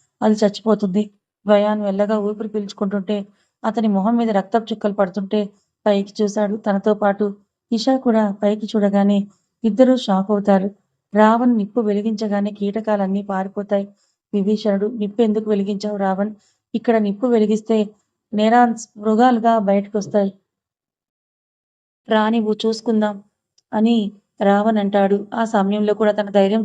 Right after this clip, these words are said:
చూస్తుంటే, విభీషణుడికి ముచ్చట వేస్తున్నా కూడా ఎక్కువ శాతం నెరాన్స్ వస్తాయని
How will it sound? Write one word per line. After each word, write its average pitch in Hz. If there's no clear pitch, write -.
చూస్తుంటే, 208
విభీషణుడికి 202
ముచ్చట 240
వేస్తున్నా 214
కూడా 202
ఎక్కువ 202
శాతం 220
నెరాన్స్ 208
వస్తాయని 202